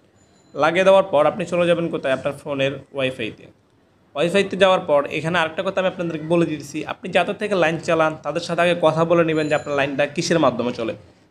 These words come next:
পিপিইউ এর মাধ্যমে চলে না static আইপির মাধ্যমে চলে। তো যেটার মাধ্যমে চলে সেটা আপনি ওদের কাছ থেকে নিয়ে সংগ্রহ করে লিখে রাখবেন, যেহেতু আপনার রাউটারটা configure করতে পারেন। আপনি যদি আপনার account বা আপনার যদি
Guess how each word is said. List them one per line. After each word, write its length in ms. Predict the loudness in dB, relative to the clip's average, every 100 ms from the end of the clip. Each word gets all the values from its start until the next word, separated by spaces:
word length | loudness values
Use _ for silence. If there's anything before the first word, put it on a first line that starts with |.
| _
পিপিইউ 280 | -8 2 4
এর 80 | 6
মাধ্যমে 360 | 4 2 2
চলে 260 | 4 2 4
না 180 | 2 0
static 340 | 0 -6 0
আইপির 260 | 0 0 -2
মাধ্যমে 340 | -2 -2 -2
চলে। 200 | -2 -6 -10 _ _ _
তো 80 | -2
যেটার 280 | 2 6 6
মাধ্যমে 340 | 4 2 0
চলে 240 | 2 0
সেটা 260 | 0 0 0
আপনি 340 | -2 -2 -4 -4 -8 -10 -4
ওদের 200 | -2 2
কাছ 220 | 0 0
থেকে 180 | -2 0
নিয়ে 420 | 2 2 4 2
সংগ্রহ 380 | 2 0 4 4
করে 200 | 4 2
লিখে 320 | 2 0 4
রাখবেন, 400 | 4 2 -4 -12 -14 -4
যেহেতু 220 | 0 2
আপনার 200 | 2 2
রাউটারটা 500 | 2 0 0 -2 -4 _ _ _
configure 420 | -4 0 2 2
করতে 260 | 2 -4 -6
পারেন। 220 | -6 -4
আপনি 260 | -4 -4 -2
যদি 180 | 2
আপনার 280 | 2 2 0
account 520 | 0 0 2 2 0
বা 180 | 2 2
আপনার 280 | 2 -2 -6
যদি 280 | -4 -4